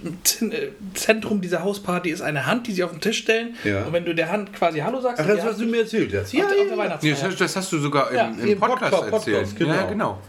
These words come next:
Speaker 1: Und du sagst dann, wenn du die Hand quasi schüttelst, sagst du, "Talk to me", und in dem Moment siehst du jemanden, der tot ist. Der wird dann zufällig
Speaker 2: Ja, das ist ja das, was ich
Speaker 1: und der
Speaker 2: meine.
Speaker 1: taucht halt auf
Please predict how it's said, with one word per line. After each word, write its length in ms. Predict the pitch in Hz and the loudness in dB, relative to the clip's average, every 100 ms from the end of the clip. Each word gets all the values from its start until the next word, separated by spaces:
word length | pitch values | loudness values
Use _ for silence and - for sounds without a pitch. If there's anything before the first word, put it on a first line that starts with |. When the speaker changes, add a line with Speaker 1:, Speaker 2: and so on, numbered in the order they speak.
| - - | -20 4
Speaker 1:
Und 140 | 247 226 | 6 6
du 120 | 208 | 2
sagst 320 | 190 196 - | 2 0 -4
dann, 180 | 202 196 - | -4 -4 2
wenn 200 | 190 185 | 2 2
du 160 | 185 | -2
die 140 | 170 151 | 0 0
Hand 360 | 190 190 - | -2 -4 -10
quasi 300 | - 196 170 | 0 2 2
schüttelst, 320 | - 277 269 - | 0 -2 -2 -2
sagst 220 | 190 - | -2 -2
du, 20 | |
"Talk 260 | 175 233 233 | 0 0 0
to 80 | |
me", 160 | 214 208 | -2 0
und 80 | 175 | -2
in 120 | 160 | 0
dem 100 | 190 | 0
Moment 300 | 190 170 160 | 0 -2 -2
siehst 200 | 180 180 | -4 -2
du 20 | 175 | -4
jemanden, 300 | 160 160 156 | -2 -2 -2
der 100 | 147 | -2
tot 240 | 165 151 | -2 -2
ist. 100 | 131 | -2
Der 100 | 143 | -2
wird 100 | 151 | 0
dann 140 | 151 151 | -2 -2
zufällig 560 | - 185 170 147 - - - | -4 0 0 0 -6 -12 -4
Speaker 2:
Ja, 140 | 95 85 | 0 0
das 220 | 90 98 | 0 -2
ist 200 | - 95 | -6 -2
ja 80 | - | -2
das, 180 | 85 - | -2 -4
was 100 | - | 0
ich 80 | 160 | 2
Speaker 1:
und 80 | |
der 60 | 185 | 2
Speaker 2:
meine. 80 | 185 | 2
Speaker 1:
taucht 240 | 196 196 | 0 0
halt 120 | - - | -2 0
auf 220 | 196 202 | 0 0